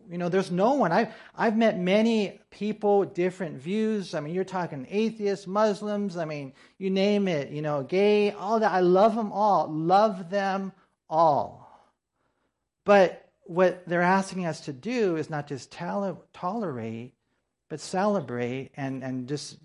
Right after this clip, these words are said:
shut your mouth. Don't say anything. Right? That's what they're telling us to do. And here, let me educate your children. And if you don't like what we're, the agenda that we're pushing on them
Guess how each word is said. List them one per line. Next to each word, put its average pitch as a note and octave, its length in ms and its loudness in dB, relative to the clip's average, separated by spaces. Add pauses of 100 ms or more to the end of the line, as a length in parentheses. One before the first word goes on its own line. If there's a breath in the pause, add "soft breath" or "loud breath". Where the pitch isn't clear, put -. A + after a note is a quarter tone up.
shut D3+ 360 -8
your C3 60 -6
mouth. C3+ 480 -6
Don't C3 200 -8
say C3+ 160 -8
anything. A#2+ 640 -10 (1160)
Right? E3 420 -4
That's E3 180 -2
what D3+ 140 -6
they're E3 100 0
telling E3+ 420 -4
us D3 140 -10
to D3 100 -12
do. F#3+ 300 0
And C#3 240 -4
here, D#3+ 220 -2
let D3+ 180 -2
me F#3+ 280 -4 (260 loud breath)
educate E3 760 -4
your D3 240 -4
children. C#3+ 800 -8 (720)
And C#3+ 160 -4
if C3 160 -8
you F3 80 0
don't E3 220 -2
like E3 420 4
what C#3+ 240 -2
we're, D3+ 320 0
the D3 180 -4
agenda D#3+ 520 -2
that C#3+ 180 -2
we're C3+ 80 -4
pushing G3 460 -4
on C#3+ 180 -4
them C3+ 240 -4